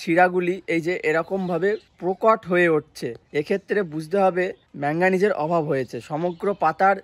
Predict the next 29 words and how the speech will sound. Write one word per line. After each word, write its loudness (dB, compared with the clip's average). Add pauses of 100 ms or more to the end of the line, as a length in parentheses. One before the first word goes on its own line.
(200)
দেখতে -6
পাচ্ছ -4 (120)
তোমরা -6
ছবিতে, -6 (360)
শিরাগুলি 0 (220)
একটি -10 (300)
জালের 6 (140)
ন্যায় 4
আকার -2 (100)
ধারণ -4 (100)
করেছে। -8 (400)
সবুজ -4 (300)
অংশগুলি -2 (500)
ধীরে 2
ধীরে 6 (280)
ফ্যাকাশে -2 (120)
সাদা 2
হতে 0
শুরু -2
করেছে। -4 (320)
আস্তে -6
আস্তে -4 (100)
দেখতে -4
পাচ্ছ -2 (140)
তোমরা 0
ছবিতে -4 (180)
প্রকট 0 (100)
অবস্থা -4 (100)
ধারণ -2